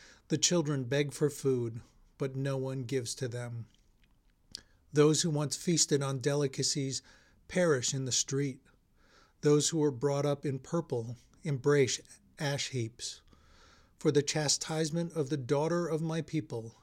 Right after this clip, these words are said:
has been greater than the punishment of Sodom, which was overthrown in a moment, and no hands were wrung for her. Her princes were purer than snow, whiter than milk.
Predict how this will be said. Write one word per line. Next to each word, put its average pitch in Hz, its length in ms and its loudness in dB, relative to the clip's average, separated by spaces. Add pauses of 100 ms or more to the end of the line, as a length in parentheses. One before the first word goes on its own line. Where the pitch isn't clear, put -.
(120)
has 131 140 -2
been 139 180 0
greater 131 600 -2 (180)
than 131 140 -2
the 127 100 -6
punishment 147 600 -4
of 151 160 -6
Sodom, 120 520 -4 (640)
which 143 220 -4
was 139 260 0
overthrown 156 680 -2
in 156 180 -4
a 151 60 -2
moment, 139 420 -6 (800)
and 135 180 -2
no 135 200 -2
hands 135 440 -6
were 123 140 -6
wrung 135 260 -4
for 120 220 -6
her. 120 320 -10 (1400)
Her 165 100 0
princes 170 480 0
were 156 140 0
purer 185 440 0
than 165 220 -2
snow, 123 540 -2 (480)
whiter 165 320 2
than 147 200 -4
milk. 123 360 -10